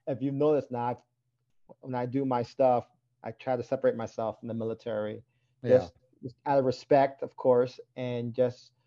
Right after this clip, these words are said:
Speaker 1: not to get that, that, that level of, you know, negativity.
Speaker 2: You know, I, I s-, I don't, I don't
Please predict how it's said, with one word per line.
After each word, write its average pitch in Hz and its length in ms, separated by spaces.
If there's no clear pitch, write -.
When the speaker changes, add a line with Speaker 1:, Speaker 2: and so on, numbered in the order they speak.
Speaker 1:
not 120 200
to - 60
get 113 320
that, 113 320
that, - 200
that 110 260
level 110 340
of, 104 240
you 117 80
know, 98 280
negativity. 113 680
Speaker 2:
You 160 100
know, 170 260
I, 185 220
I 165 180
s-, - 300
I 143 160
don't, 156 420
I 135 80
don't 160 380